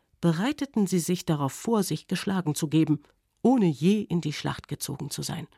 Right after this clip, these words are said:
Als die wirtschaftlichen Veränderungen im Land sie zwangen, mit Händlern, Politikern und Schmugglern zu konkurrieren, verzichteten sie stillschweigend.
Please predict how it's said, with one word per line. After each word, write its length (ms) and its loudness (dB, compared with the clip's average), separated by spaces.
Als 200 -2
die 140 -2
wirtschaftlichen 560 -2
Veränderungen 640 2
im 140 0
Land 220 0
sie 140 -2
zwangen, 400 4
mit 240 -8
Händlern, 440 0
Politikern 560 -2
und 140 -4
Schmugglern 460 -2
zu 120 -8
konkurrieren, 640 0
verzichteten 760 -2
sie 180 0
stillschweigend. 800 -2